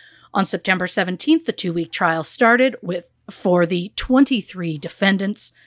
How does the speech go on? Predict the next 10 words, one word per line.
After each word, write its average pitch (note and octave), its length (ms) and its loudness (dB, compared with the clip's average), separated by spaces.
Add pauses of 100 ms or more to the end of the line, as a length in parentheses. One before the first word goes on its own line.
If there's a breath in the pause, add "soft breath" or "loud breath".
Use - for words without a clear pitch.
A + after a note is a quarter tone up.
(360 soft breath)
And F#3+ 160 -2
from F3 180 -2
what A#3 180 4
I've G#3 200 0
read, G3 340 -6 (220)
the - 80 -12
trial E3+ 420 0
was D#3+ 160 -8
pure - 260 -4
chaos. D#3 680 -6